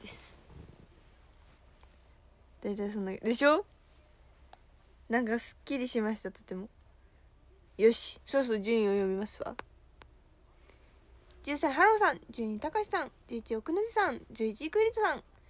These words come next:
九位、ミッキーさん。八位、スティッチさん。七位、ブルース・リーさん。六位、ナオさん。五位、アルさん。四位、シンさん。ありがとうございます。わおわおわおわお。うん。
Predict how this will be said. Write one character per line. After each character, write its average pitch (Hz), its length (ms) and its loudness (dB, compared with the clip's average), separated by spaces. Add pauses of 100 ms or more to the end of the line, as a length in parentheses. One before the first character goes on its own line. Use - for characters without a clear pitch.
(380)
九 240 160 0
位、 226 80 2
ミ 294 100 -2
ッ - 40 -4
キ 554 120 -4
ー 523 60 -4
さ 403 160 4
ん。 202 80 -12 (200)
八 240 220 -8
位、 226 60 -4
ス - 60 -14
テ - 120 4
ィ 508 40 2
ッ - 40 -4
チ - 100 -18
さ 403 180 0
ん。 - 120 -14
七 220 200 -2
位、 208 40 -2
ブ 202 120 -8
ル 359 80 -2
ー - 20 -2
ス・ - 60 -6
リ 554 200 2
ー 415 120 2
さ 269 40 0
ん。 - 160 -8
六 202 200 -8
位、 190 80 -4
ナ 269 120 2
オ - 60 2
さ 508 240 0
ん。 - 100 -8 (100)
五 208 80 -4
位、 208 140 -4
ア - 60 2
ル 508 120 0
さ 392 160 4
ん。 220 120 -4
四 208 140 -4
位、 226 40 -4
シ 392 140 -2
ン 508 60 -2
さ - 40 -2 (140)
ん。 415 40 -6
あ - 100 -10
り 381 80 6
が 571 60 6
と 587 40 0
う 605 40 4
ご 605 40 6
ざ 605 60 6
い 622 180 6
ま 571 60 6
す。 - 260 -6 (1400)
わ 523 60 8 (100)
お 494 640 6
わ - 0 -
お - 0 -
わ 370 80 -2
お 392 60 2
わ 302 40 -4 (1400)
お。 427 40 2
う 381 60 8
ん。 285 120 -2